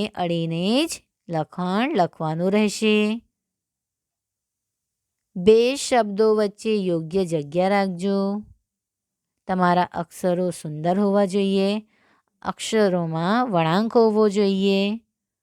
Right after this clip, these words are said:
અને જોડણીમાં ભૂલો ન થાય તેનું ખાસ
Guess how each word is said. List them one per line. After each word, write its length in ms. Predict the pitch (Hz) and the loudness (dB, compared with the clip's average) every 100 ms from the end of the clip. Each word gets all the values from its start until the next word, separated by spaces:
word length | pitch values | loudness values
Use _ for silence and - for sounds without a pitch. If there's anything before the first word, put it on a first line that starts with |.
| _ _ _ _ _ _ _ | _ _ _ _ _ _ _
અને 260 | - 180 175 | -2 0 0
જોડણીમાં 800 | 151 170 165 208 254 254 254 240 | 2 2 4 4 2 2 2 2
ભૂલો 320 | 190 214 226 214 | 2 2 2 2
ન 340 | 175 175 240 | 0 2 2
થાય 500 | 247 254 220 151 143 _ _ _ _ | 2 0 0 -2 -8 _ _ _ _
તેનું 260 | 180 180 165 | -6 -4 -6
ખાસ 580 | - - 160 190 294 | -8 -4 2 4 2